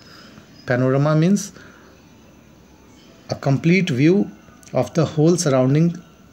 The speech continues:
region। Now why this panorama was coming? Because they have been through those passage, उन रास्तों से वो गुजर चुके हैं और वही व्यू जो है, वही जो दृश्य जो है उनके दिमाग में फिर से वापस आ रहा है।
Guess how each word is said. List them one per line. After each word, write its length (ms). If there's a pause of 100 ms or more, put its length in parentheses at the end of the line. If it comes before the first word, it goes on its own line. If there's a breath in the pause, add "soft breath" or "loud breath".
(520)
region। 420 (520 loud breath)
Now 200
why 260
this 120 (100)
panorama 580
was 100
coming? 380
Because 360
they 200
have 320
been 260
through 180
those 300 (400)
passage, 540
उन 180
रास्तों 440
से 220
वो 260
गुजर 320
चुके 340
हैं 220 (360 loud breath)
और 60
वही 440
व्यू 300
जो 160
है, 160
वही 400 (300 loud breath)
जो 80
दृश्य 460
जो 160
है 120
उनके 400 (540 loud breath)
दिमाग 340
में 180
फिर 200
से 180
वापस 420
आ 80
रहा 140
है। 340